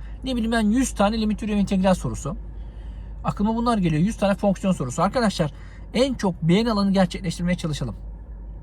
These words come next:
Bakın söz veremiyorum. Çünkü gerekli izinleri de almak gerekiyor. Yayın evleriyle de konuşmak gerekiyor arkadaşlar. Ben ama ayarlamaya çalışacağım.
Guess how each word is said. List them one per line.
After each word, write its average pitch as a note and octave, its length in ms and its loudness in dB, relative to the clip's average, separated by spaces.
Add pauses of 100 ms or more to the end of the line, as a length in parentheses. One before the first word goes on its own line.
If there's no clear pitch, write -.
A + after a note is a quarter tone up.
(140)
Bakın E3 180 0
söz E3 280 2
veremiyorum. C#3+ 500 0
Çünkü D#3+ 400 -2 (520)
gerekli D3+ 320 4
izinleri F3+ 360 4
de F3+ 60 6
almak F3 300 4
gerekiyor. D3 340 0
Yayın D#3+ 180 0
evleriyle E3+ 400 2
de E3 60 0
konuşmak C#3 380 -4
gerekiyor A#2 340 -6
arkadaşlar. B2 440 -8 (420)
Ben G#3 180 6
ama B3 120 6
ayarlamaya G3+ 400 4
çalışacağım. C#3 440 -2